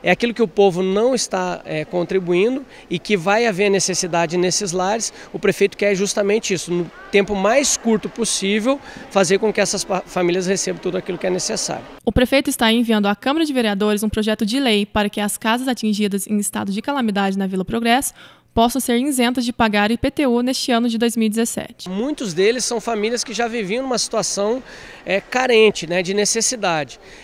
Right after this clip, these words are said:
Speaker 1: E aí passa por um momento desse em que o pouco que tem já perde, e o prefeito, né, o executivo e a equipe sensibilizada com tudo isso, pensou que essa é uma das formas de amenizar toda essa, essa tragédia que aconteceu.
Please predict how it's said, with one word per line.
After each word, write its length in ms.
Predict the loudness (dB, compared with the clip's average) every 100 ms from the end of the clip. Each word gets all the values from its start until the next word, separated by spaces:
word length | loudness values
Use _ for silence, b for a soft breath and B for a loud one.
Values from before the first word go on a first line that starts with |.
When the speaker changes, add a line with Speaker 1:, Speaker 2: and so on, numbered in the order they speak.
| 2
Speaker 1:
E 80 | 4
aí 80 |
passa 400 | 4 0 0 0
por 140 | -2 -2
um 60 |
momento 600 | 0 0 2 2 2 0
desse 380 | 0 2 2 0
em 40 | -4
que 200 | -4 -6
o 60 |
pouco 420 | -2 0 0 -2
que 100 | -12
tem 300 | -8 -2 0
já 180 | 0 -2
perde, 520 | -4 -6 -2 -4 -6 -12 B -6
e 60 | -2
o 40 |
prefeito, 680 | 2 2 4 6 6 4 0
né, 240 | 0 2
o 160 | 2 0
executivo 640 | 0 -4 -6 -4 -4 0
e 40 | -2
a 60 |
equipe 320 | -2 -4 -4
sensibilizada 800 | 0 0 0 -2 -4 -2 -4 -4
com 160 | -4 -6
tudo 240 | -6 -4
isso, 400 | -4 -2 -4 -6 B B B B
pensou 320 | 6 6 6 2
que 100 | 0
essa 200 | 0 0
é 40 |
uma 140 | -2
das 320 | 0 0 0 -4
formas 560 | 0 2 2 0 -2
de 140 | -2 -2
amenizar 840 | -2 -2 -4 -2 -4 -2 -4 -4
toda 300 | -2 -2 -2
essa, 300 | -2 -4 -4
essa 200 | -4 -6
tragédia 520 | -4 -4 -4 -4 -6
que 80 | -10
aconteceu. 540 | -8 -4 -4 -4 -6